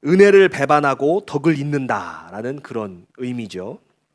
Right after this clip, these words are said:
좋은 뜻은 아니, 아니죠. <laughs> 아, 근데 참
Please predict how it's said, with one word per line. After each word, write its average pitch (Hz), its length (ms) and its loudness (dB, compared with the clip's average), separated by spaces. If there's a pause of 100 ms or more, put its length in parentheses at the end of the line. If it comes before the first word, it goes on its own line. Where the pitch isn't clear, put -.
(1000)
좋은 113 220 -12
뜻은 127 240 -14
아니, 104 280 -14
아니죠. 95 420 -18
<laughs> 160 1400 -12
아, 92 420 -12 (120)
근데 120 200 -10
참 185 300 -4